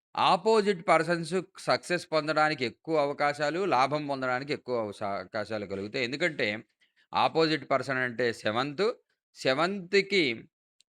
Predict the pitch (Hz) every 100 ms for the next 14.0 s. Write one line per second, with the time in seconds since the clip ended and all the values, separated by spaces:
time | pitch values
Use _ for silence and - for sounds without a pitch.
0 | - 131 139 135 131 139 160 165 135 -
1 | 127 151 180 180 180 165 156 151 143 143
2 | 120 110 107 98 - _ - 123 139 143
3 | 120 117 147 185 202 185 175 165 135 139
4 | 180 180 175 151 143 135 196 294 - _
5 | _ _ - 160 175 226 233 233 214 202
6 | 185 196 196 226 233 269 226 180 185 180
7 | 156 160 120 104 104 143 165 190 190 185
8 | 220 180 143 139 - 190 180 135 120 92
9 | 85 _ _ _ _ 120 131 131 - -
10 | _ _ _ 135 151 208 185 135 110 98
11 | _ _ _ _ _ _ - 160 175 156
12 | 156 190 240 254 240 220 208 214 208 180
13 | 190 180 170 180 131 131 156 - 147